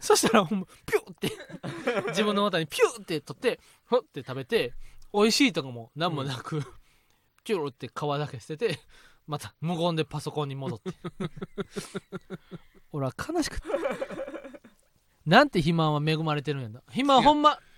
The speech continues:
Speaker 2: いや、恵まれてんじゃなくて、そっちがヤバすぎんだよ。<laughs> そっちがヤバすぎんだって。
Speaker 1: うんうんうん。
Speaker 2: 帰れなんて言われんだ、普通。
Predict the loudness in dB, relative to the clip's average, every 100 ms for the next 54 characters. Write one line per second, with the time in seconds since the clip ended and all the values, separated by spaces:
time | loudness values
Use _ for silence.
0 | -14 -4 -2 0 2 2 2 -4 -6 -8
1 | -12 -12 -14 -18 -6 -4 -2 0 2 2
2 | 2 0 -2 -4 -2 2 4 6 6 6
3 | 4 2 -2 -2 -8 -10 -18 _ _ _
4 | _ _ -12 -8 -6 -6 -4 -2 0 0
5 | -2 -8 -12 -14 -14 -16 -14 -4 -2 0
6 | -2 2 4 4 4 0 -4 -6 -2 0
7 | 0 -2 -6 -10 -10